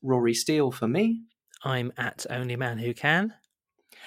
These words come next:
Speaker 1: And the music for this episode, and indeed all episodes, was composed by David Lightfoot.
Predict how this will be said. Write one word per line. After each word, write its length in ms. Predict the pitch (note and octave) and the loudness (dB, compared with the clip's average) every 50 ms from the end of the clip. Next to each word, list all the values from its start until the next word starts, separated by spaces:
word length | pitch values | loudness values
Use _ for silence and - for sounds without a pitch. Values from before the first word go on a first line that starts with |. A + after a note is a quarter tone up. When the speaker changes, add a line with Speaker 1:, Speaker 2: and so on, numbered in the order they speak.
| - - _ - | -20 -12 _ 4
Speaker 1:
And 220 | F3 A3 A#3+ A3+ | 6 6 8 6
the 60 | E3 C#3 | 4 0
music 400 | C#3 D3 D3 C#3 - D3+ C#3 - | 0 0 0 0 0 0 0 0
for 200 | - B3 G#3+ D3 | 2 2 4 4
this 160 | B2 A2+ - | 4 2 2
episode, 400 | A#2 A#2 - - - - - - | 0 0 0 2 2 2 2 2
and 160 | G3+ B3 D#4+ | 2 0 0
indeed 300 | C4+ E3+ D#3 D#3+ D#3 C#3+ | 0 0 2 2 2 4
all 160 | C3 C3 C3 | 4 4 4
episodes, 420 | C3 C3 - - C3+ C3 C3 C3 - | 2 2 2 2 4 4 4 2 -2
was 140 | C3+ B2+ | -6 -6
composed 560 | - C#3+ C3+ - G3 G#3 G#3 A3 G#3 G#3+ - - | -8 -8 -4 2 4 4 4 4 2 -2 -2 2
by 360 | C#3+ C#3 D3 D3 D3 C#3+ C3+ - | 2 4 4 2 0 -4 -4 0
David 460 | - A2+ A2+ A#2+ A#2 B2 A2+ A#2 - - | 2 4 4 4 4 2 -2 -4 -6 -6
Lightfoot. 560 | - - A2 - - - - - - - - | -4 -2 -2 -2 -4 -8 -12 -12 -12 -14 -18